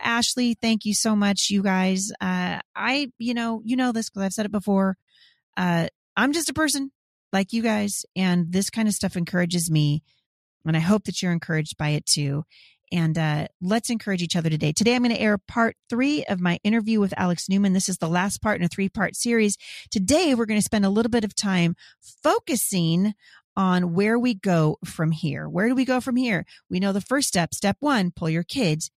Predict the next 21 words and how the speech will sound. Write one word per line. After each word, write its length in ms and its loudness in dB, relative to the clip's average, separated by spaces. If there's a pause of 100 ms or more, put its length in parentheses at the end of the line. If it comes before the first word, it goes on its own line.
(200)
out 300 0
of 100 -10
public 300 -4
school. 300 -2
I 80 -2
hope 180 0
you 60 -2
guys 200 0
will 80 0
enjoy 380 2
this 220 0
part 300 -2 (140)
three 400 0
of 140 -2
my 240 0
interview 540 0 (340)
with 240 -4
Alex 340 -2
Newman 460 0 (260)
in 180 2
progress. 640 -4